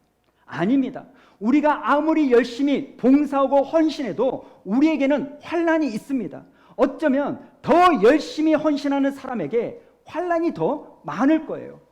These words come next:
욥을 보십시오. 그는 정말 하나님을 잘 믿고 신실한 사람이었습니다.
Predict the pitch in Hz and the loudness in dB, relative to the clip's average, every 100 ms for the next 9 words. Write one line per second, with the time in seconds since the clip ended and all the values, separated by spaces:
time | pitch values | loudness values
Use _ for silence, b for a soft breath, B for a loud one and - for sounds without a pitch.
0 | _ _ 180 302 339 277 214 202 - 160 | _ _ 2 4 6 4 2 0 -14 -16
1 | - _ b b - 311 330 294 285 302 | -18 _ b b 2 4 4 2 2 0
2 | 294 311 302 302 302 - 285 285 226 - | 0 -2 2 0 -2 -2 0 0 -2 -2
3 | 277 202 - - - - 349 - 349 320 | -2 -2 -4 -20 -10 -4 -4 -4 -2 -2
4 | - 277 285 247 202 175 139 - | -2 -4 -4 -4 -8 -12 -14 -16